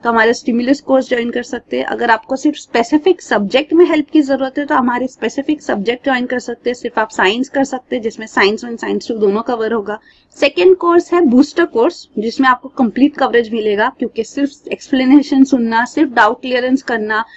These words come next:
या टेक्स्ट बुक के question answers आपको हम video पे बता दें, उससे आपकी तैयारी पूरी नहीं होती, आपको test देना बहुत जरूरी है। ये देखिए सारे planets जो sun के around घूमते हैं,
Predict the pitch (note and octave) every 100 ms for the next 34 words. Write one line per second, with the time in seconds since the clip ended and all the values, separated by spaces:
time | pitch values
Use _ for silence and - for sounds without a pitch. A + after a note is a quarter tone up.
0 | - - A#3 - A3 B3+ D4 D4+ C#4+ C4+
1 | C4+ B3 C4 C4 A3+ - C4+ C4 A#3+ A3
2 | A3+ A#3+ G3+ F#3 F3+ F#3+ B3 A3 - A3+
3 | A3 B3+ - G#3+ F#3 F#3+ A3+ A3 G#3+ G#3
4 | G#3+ A3 F#3+ F#3+ D4 - _ _ - A3
5 | - G#3+ - C4 C4 A3+ G#3 G#3+ G#3 F#3+
6 | G3 F3+ F3 E3+ D#3+ F3+ - - _ _
7 | _ _ _ _ _ _ _ _ _ _
8 | - G3 F3 - - - A3 G#3 A#3 -
9 | A#3 A3 B3+ C4 - C4 - B3 A#3+ B3
10 | G#3+ A3 A3 G3 G#3 F#3+ F#3+ D3+